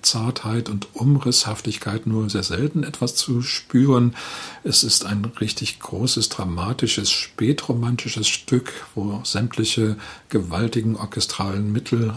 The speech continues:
aufgeboten werden, um die Geschichte zu schildern. Das Orchester ist sehr, sehr groß besetzt, aber wie immer bei Schönberg wird die Besetzung dann doch sehr ökonomisch behandelt. Es ist eben einfach auch ein sehr dichtes Stimmengeflecht,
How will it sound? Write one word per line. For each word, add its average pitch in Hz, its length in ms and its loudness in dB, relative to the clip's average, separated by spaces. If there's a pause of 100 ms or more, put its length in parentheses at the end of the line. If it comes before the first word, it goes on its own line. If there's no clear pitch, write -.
aufgeboten 101 680 -6
werden, 95 360 0
um 98 120 -2
die 95 100 -2
Geschichte 98 580 -4 (440)
zu - 220 -2
schildern. 143 880 6
Das 131 160 2
Orchester - 400 0
ist - 180 2
sehr, 107 400 2
sehr 104 200 2
groß 120 520 -2
besetzt, - 640 2
aber 110 300 0 (540)
wie 127 120 8
immer 139 220 8
bei 131 100 6
Schönberg 135 720 6
wird 123 460 4
die 120 80 0
Besetzung 110 460 0
dann 107 160 -2
doch 120 180 -2
sehr 113 500 0
ökonomisch 110 920 4
behandelt. 95 720 0 (500)
Es 135 140 4
ist - 220 6
eben 135 180 8
einfach 139 300 2
auch - 160 2
ein 127 220 6
sehr 123 220 4
dichtes 123 480 2
Stimmengeflecht, - 1600 0